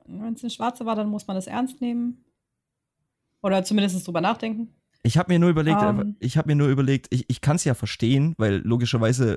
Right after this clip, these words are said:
Speaker 2: als Fotografie groß wurde, da hattest du keinen manuellen Modus,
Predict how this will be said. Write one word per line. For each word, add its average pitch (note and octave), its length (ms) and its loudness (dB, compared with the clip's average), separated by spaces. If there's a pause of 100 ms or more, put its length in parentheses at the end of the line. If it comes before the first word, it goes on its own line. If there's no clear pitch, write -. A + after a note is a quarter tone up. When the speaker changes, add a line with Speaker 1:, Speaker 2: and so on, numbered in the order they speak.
Speaker 2:
als - 300 0
Fotografie A#2 720 0
groß B2+ 420 0
wurde, C3+ 400 4 (520)
da G#2+ 100 0
hattest A#2 320 -2
du B2 80 2
keinen A#2+ 280 4
manuellen A#2 800 4
Modus, C#3 600 2